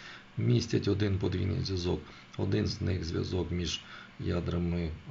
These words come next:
атомів карбону. Це сігма, інший — це пі, пі електронна хмара. Гібридизація в такого зв'язку С П два.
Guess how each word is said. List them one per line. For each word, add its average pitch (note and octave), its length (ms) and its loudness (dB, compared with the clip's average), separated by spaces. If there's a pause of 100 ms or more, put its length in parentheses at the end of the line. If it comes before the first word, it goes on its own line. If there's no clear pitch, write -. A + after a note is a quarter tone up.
атомів E2 280 -2
карбону. E2+ 640 0 (460)
Це B2 160 -2
сігма, C3 600 4
інший — A2 400 -2
це - 160 0
пі, F2 420 -2
пі G2 140 2
електронна E2+ 520 0 (100)
хмара. A2+ 280 -6 (680)
Гібридизація G#2+ 680 2
в C3 60 -4
такого A#2+ 560 0
зв'язку A#2 580 0 (1120)
С G#2+ 280 0 (720)
П F2 240 2 (180)
два. - 380 -6